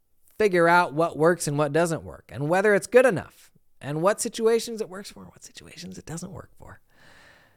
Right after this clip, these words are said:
And that ambiguity to me is not a reason to not be able to use it. Maybe it's a rationale for,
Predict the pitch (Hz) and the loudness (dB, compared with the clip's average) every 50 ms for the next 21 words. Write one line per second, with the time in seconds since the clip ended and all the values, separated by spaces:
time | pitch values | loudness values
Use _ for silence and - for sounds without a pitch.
0 | _ _ _ _ _ _ _ _ _ - 160 180 180 185 185 185 - - - 208 | _ _ _ _ _ _ _ _ _ -2 -2 0 2 2 0 0 -2 -6 -4 -2
1 | 285 311 254 226 185 180 214 226 226 220 220 196 - 175 170 190 208 208 180 151 | -2 0 0 0 0 0 0 0 0 0 0 -2 -2 -4 -2 -2 0 0 0 0
2 | 135 160 165 175 180 165 147 143 151 170 165 - 160 135 - - 107 113 123 127 | 0 -2 0 2 2 2 2 2 2 2 0 0 -2 -6 -6 -8 -8 -8 -8 -10
3 | 127 120 117 101 101 117 123 110 104 90 - _ _ - - - 80 80 80 80 | -10 -12 -10 -8 -6 -6 -6 -6 -8 -10 -12 _ _ -18 -18 -16 -16 -16 -14 -8
4 | 90 131 170 156 107 80 71 80 101 - - 151 190 247 285 277 254 - - 147 | -6 -4 -2 -2 -4 -4 -8 -14 -14 -12 -6 -2 -2 -2 0 -2 -2 -2 -2 -2
5 | 135 135 135 135 139 - - 120 110 110 117 120 120 110 - - 101 98 95 92 | 0 2 2 2 2 0 -4 -8 -6 -4 -2 -2 -2 -4 -6 -8 -8 -8 -6 -6
6 | 90 82 80 76 | -6 -8 -8 -10